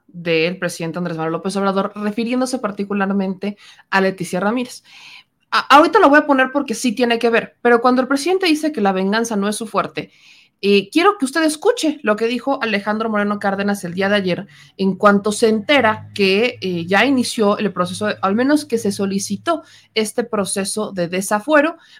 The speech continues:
porque, eh, a-, ayer, este martes dieciséis de agosto, para Alejandro Moreno Cárdenas fue un día de trancazos. Entonces,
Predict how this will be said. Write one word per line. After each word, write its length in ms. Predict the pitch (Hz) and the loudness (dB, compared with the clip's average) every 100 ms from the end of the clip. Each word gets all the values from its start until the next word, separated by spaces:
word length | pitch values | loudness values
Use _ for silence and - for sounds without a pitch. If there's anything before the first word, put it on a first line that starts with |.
| _ | _
porque, 640 | 202 190 190 220 226 233 | -2 -2 -2 2 2 2
eh, 180 | 190 175 - | 0 -4 -2
a-, 260 | 165 - | -4 -6
ayer, 380 | 170 175 190 196 | -6 0 0 -2
este 360 | - 170 - 185 | -4 -6 -4 -4
martes 680 | 170 160 180 180 170 - - | 0 2 0 0 -8 -10 -8
dieciséis 500 | 165 160 151 180 180 | -8 -8 -6 -4 -2
de 60 | 180 | -4
agosto, 400 | 180 180 - 190 | -4 -8 -10 -6
para 120 | 160 | -4
Alejandro 380 | 156 175 180 175 | -4 -4 -4 -4
Moreno 220 | 175 180 | -4 -4
Cárdenas 360 | 180 185 196 | -4 -4 -6
fue 120 | - 180 | -4 -2
un 40 | |
día 140 | 175 | 0
de 80 | 175 | 0
trancazos. 580 | 170 165 170 190 196 180 | 0 -2 0 0 0 -4
Entonces, 400 | 165 190 202 240 | -4 0 2 2